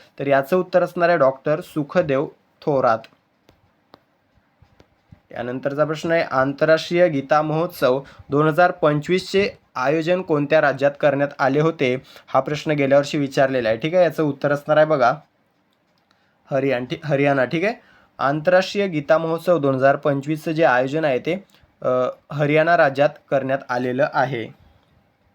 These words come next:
त्यानंतर शेवटचा प्रश्न आहे, खालीलपैकी कोणता देश जगातील पहिला तरंगता कृत्रिम, तरंगते कृत्रिम बेट बांधणार आहे? कोणता देश बांधणार आहे? चीन. ठीक आहे, चीन हा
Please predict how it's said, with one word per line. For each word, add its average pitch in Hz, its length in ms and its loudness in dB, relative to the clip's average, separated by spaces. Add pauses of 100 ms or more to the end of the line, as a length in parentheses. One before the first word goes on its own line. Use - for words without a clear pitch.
(1200)
त्यानंतर 156 420 -6
शेवटचा 151 420 -2
प्रश्न 185 280 -6
आहे, 202 160 0 (340)
खालीलपैकी 180 800 -2
कोणता 160 420 2
देश 190 320 -4
जगातील 151 600 0
पहिला 202 520 0
तरंगता 202 680 2
कृत्रिम, 180 520 -2 (800)
तरंगते 196 640 0
कृत्रिम 175 540 -2 (240)
बेट 156 320 0
बांधणार 127 380 0
आहे? 117 80 -2
कोणता 139 320 0
देश 151 180 -4
बांधणार 160 340 0
आहे? 208 80 0 (500)
चीन. 139 280 -2
ठीक 170 200 -8
आहे, 190 100 0
चीन 180 300 -4
हा 165 240 0